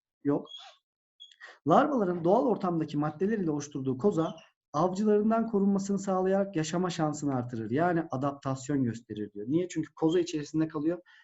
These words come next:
Onu avlayacak canlı gelip o kozayı delemiyor. Sert bir koza oluşuyor burada.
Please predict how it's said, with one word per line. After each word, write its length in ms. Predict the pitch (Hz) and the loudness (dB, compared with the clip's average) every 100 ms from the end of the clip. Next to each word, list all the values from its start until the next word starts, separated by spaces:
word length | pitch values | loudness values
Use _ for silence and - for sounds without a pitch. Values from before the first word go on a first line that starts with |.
| _ | _
Onu 320 | 151 185 175 160 | 2 2 2 2
avlayacak 480 | 139 135 127 123 | 2 2 0 -2
canlı 300 | - 160 143 | -2 0 0
gelip 280 | 139 156 - | 0 -2 -4
o 80 | - | -6
kozayı 400 | - 147 156 165 | -4 0 2 2
delemiyor. 400 | 139 143 120 - | 2 2 2 -2
Sert 380 | - 147 143 - | -4 -6 -6 -12
bir 80 | - | -16
koza 240 | 110 104 | -12 -8
oluşuyor 440 | 98 - - 101 95 | -8 -10 -12 -12 -12
burada. 240 | - 175 | -6 -6